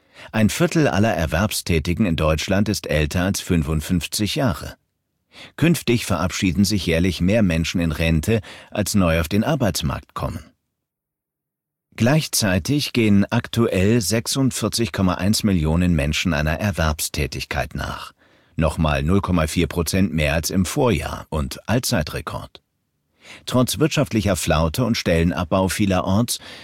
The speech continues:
sind derzeit immer noch mehr als eins Komma drei Millionen Stellen offen.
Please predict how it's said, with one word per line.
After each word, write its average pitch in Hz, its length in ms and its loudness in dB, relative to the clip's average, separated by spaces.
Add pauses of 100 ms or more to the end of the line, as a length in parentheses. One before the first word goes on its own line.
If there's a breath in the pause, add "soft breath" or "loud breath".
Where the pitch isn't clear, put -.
(120)
sind 110 220 0
derzeit 101 440 2
immer 98 180 4
noch 90 160 2
mehr 95 200 2
als 98 200 -4
eins 131 300 -2
Komma 98 240 2
drei 90 260 0
Millionen 90 420 2
Stellen 80 400 0
offen. - 400 -6